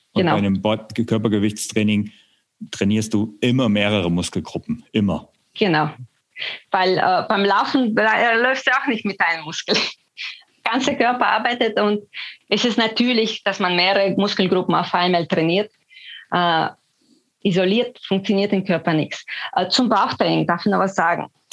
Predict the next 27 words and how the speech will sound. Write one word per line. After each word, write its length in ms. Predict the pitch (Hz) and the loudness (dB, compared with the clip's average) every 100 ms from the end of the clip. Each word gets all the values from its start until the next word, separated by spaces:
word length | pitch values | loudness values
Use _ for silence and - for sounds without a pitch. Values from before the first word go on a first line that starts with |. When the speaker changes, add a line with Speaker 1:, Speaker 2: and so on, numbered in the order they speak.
| - | -4
Speaker 1:
Ja. 160 | 92 | -2
Speaker 2:
Das 920 | - - _ _ _ _ _ _ _ 165 | -4 -10 _ _ _ _ _ _ _ -6
ist 40 | |
sehr 140 | 202 208 | -2 0
wichtig, 340 | 196 - 202 | 0 -4 -2
auch 180 | 170 - | -2 -2
bei 160 | 175 165 | -2 0
der 260 | 165 156 | 0 -2
Körperhaltung, 680 | - 220 220 202 190 175 185 | 0 -2 0 0 0 0 -2
speziell 540 | - 202 202 247 254 254 - - | -2 -4 0 0 0 -2 -10 -4
bei 120 | 175 | 0
diesen 240 | 185 180 196 | 2 2 2
Händenacken 720 | 240 254 247 214 208 214 190 | 2 2 2 2 0 0 -2
und 80 | 180 | 0
bei 100 | 180 | 0
dem 180 | 185 | 0
Rundrücken, 680 | 208 269 254 208 208 196 202 - - - - - | 2 2 2 0 0 -2 -2 -8 -12 -10 -10 -6
äh, 220 | 185 180 - - | -2 -2 -4 -4
wird 180 | 226 226 | -2 0
man 160 | 208 | 0
öfters 380 | 196 226 226 - | 0 -2 -4 -2
hören, 360 | 220 202 202 208 _ _ _ - | 0 0 0 -4 _ _ _ -2
die 60 | |
Rückenmuskeln 640 | 226 262 285 285 285 233 214 | -2 0 0 0 -2 -2 0
sind 200 | 202 196 | -2 -2
zu 100 | 254 | -4
schwach. 400 | - - 165 | -2 -2 -2